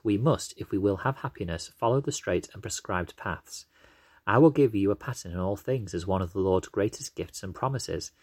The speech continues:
Today it comes from him and his prophets. Keeping one's minds occupied with constructive, useful things on a cons-, constant basis prevents Satan from having a success in idle, idle minds. Good music,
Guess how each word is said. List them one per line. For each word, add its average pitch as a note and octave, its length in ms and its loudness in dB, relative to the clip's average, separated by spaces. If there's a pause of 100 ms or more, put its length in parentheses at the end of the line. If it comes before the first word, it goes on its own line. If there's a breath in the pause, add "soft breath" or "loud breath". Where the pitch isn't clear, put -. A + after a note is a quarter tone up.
(200 soft breath)
Today A#2 300 6
it D#3+ 100 4
comes C#3 260 -2
from D3 120 -8
him F#2+ 280 -4
and - 140 -10 (100)
his - 280 -12
prophets. - 560 -8 (340 soft breath)
Keeping C#3 260 2
one's D3 220 4
minds A2+ 380 -2
occupied - 460 -4
with - 120 -14
constructive, - 680 -4
useful C#3+ 320 -2
things G2 400 -8
on F#2 120 -6
a F2+ 60 -2
cons-, - 420 -10
constant C#3+ 520 -4
basis A#2 500 -4 (300 soft breath)
prevents A#2+ 360 0
Satan B2+ 380 0
from F#2+ 160 -6
having F#2+ 260 -2
a E2+ 60 -6 (100)
success - 500 -6
in - 100 -18 (120)
idle, G2 280 -4
idle G2+ 280 0
minds. F#2 460 -4 (400 loud breath)
Good F#2+ 180 2
music, A#2 520 2